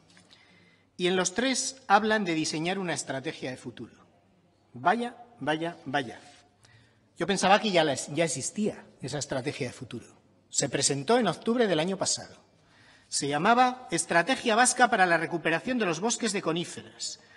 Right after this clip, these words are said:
Y, según el, la nota de prensa que se publicó en Irekia, decía: "Las instituciones vascas refrendan su apoyo al sector forestal y ponen en marcha un plan contra la enfermedad de los pinos,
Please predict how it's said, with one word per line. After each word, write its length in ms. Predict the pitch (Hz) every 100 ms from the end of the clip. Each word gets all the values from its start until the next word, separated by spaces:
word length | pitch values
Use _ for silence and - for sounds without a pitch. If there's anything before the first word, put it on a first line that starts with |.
| - - _
Y, 360 | - 226 277 -
según 640 | - - 127 170 190 170 151 - - _
el, 580 | 160 160 156 156 151 151 - - - _ _ -
la 280 | 151 147
nota 280 | 151 185 180
de 100 | 170
prensa 440 | - 196 208 147 127
que 80 |
se 120 | 131 135
publicó 380 | 131 135 160
en 100 | 202
Irekia, 840 | 175 202 214 233 226 233 - - - -
decía: 540 | 165 165 190 160 151
"Las 200 | 165 160
instituciones 680 | 190 190 165 175 240 240 214
vascas 380 | 233 240 226 185
refrendan 480 | 175 160 226 240 214
su 100 | 196
apoyo 260 | 175 196
al 80 | 180
sector 280 | - 151 226
forestal 400 | 208 160 - 226
y 60 | 202
ponen 420 | 226 214 190 202
en 120 | 170
marcha 280 | 196 240 202
un 100 | 175
plan 200 | 214 233
contra 280 | 208 170 165
la 60 |
enfermedad 380 | 151 151 143 170
de 80 | 220
los 200 | 160 -
pinos, 520 | 220 196 117 - -